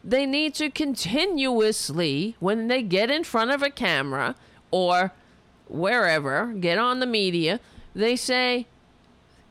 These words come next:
they need to continuously remind the American people that Twitler received fewer votes and that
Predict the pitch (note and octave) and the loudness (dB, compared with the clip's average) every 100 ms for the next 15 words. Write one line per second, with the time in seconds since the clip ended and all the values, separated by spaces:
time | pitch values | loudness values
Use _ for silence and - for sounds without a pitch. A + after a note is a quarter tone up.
0 | _ C4 D4 D4+ D#4 D4+ - D4+ E4 D#4 | _ -2 0 0 -2 -4 -2 -2 -2 -2
1 | D#4+ D#4+ - D#4 C#4+ C4 C#4 D#4 C4 A#3+ | -2 -2 -2 -2 0 2 2 2 2 2
2 | C4+ C4+ B3+ B3 E4 D#4+ A#3 A3 C4 - | 2 2 0 0 0 0 0 0 -2 -2
3 | D4 F#4+ E4+ E4+ D#4+ - C4 C#4+ C#4 - | -2 0 0 -2 -2 -2 -2 -2 -2 -6
4 | G3 C4 B3+ B3 F#3+ F#3 - - - - | -4 0 2 2 2 0 -2 -10 -16 -16
5 | - _ _ _ _ - D4 D#4 D4+ | -18 _ _ _ _ -2 0 2 0